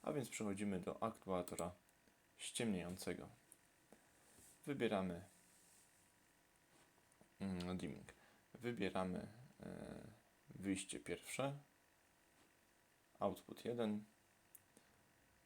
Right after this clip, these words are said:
i bierzemy funkcję on,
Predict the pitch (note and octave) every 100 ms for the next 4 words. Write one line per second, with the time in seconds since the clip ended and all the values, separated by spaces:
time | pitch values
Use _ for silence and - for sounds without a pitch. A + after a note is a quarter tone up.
0 | - D#3 G#2 F#2+ G2 F#2 - F2+ - -
1 | F2 G2 - - - - - - - G2+
2 | F#2+